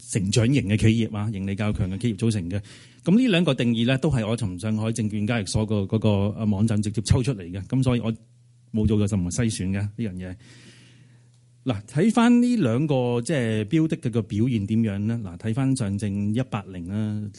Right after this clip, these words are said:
基本上我即係抽一年出嚟就意思不大啦，我抽五年出嚟。 噉其實呢，大家都會見到呢，而家嗰個即係水平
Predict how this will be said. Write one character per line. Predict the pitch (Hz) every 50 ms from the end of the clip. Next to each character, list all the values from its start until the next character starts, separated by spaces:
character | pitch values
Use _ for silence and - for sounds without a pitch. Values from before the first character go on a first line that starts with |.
| - - -
基 | 135 127
本 | 110 113 113
上 | 120 104 98 95 -
我 | - 101 104 101 104 104 107 110 107 107 - - - _ - - - - -
即 | - 151
係 | 120
抽 | - - 127 135 143
一 | 127
年 | 104 95 87
出 | 87 131
嚟 | 113 92
就 | 85 95
意 | 98 98 98
思 | 98 117
不 | - 123
大 | - 104 90 95
啦， | 98 104
我 | 104 110
抽 | - 135
五 | 127 110 107 98 101
年 | 107 95 82 82
出 | 82 117
嚟。 | 104 90 82 - - - - - - - - - - - - _ -
噉 | - 160 196
其 | 165 127 98
實 | 104 113
呢， | 113 123 127
大 | - 110
家 | 110 127 135
都 | 135 131
會 | 120 113
見 | 113 120 107 101 101
到 | 101 101 101
呢， | 107 113
而 | 113 98 87
家 | 87 113 117 117
嗰 | 113
個 | - 113 104 101 95 95 95 95 92 92 92 -
即 | - 139
係 | 107 104
水 | 101 - - 87 98 117
平 | - -